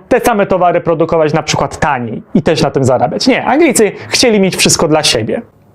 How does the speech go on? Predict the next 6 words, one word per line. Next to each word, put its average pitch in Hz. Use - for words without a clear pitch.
Myślę, 370
że 254
dobrym 226
pomysłem 175
będzie, 156
jak 135